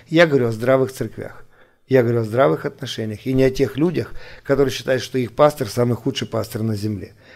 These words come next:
Потому что они находятся во грехах. Это нужно понимать. Это очень важно. Как только у тебя появляется мысль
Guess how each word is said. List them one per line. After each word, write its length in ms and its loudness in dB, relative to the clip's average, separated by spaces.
Потому 320 2
что 140 -6
они 100 0
находятся 500 -2
во 100 0
грехах. 480 -6
Это 220 -2
нужно 320 0
понимать. 560 -2
Это 220 -2
очень 300 -2
важно. 320 -8
Как 180 -2
только 280 2
у 20 2
тебя 140 4
появляется 520 2
мысль 360 -2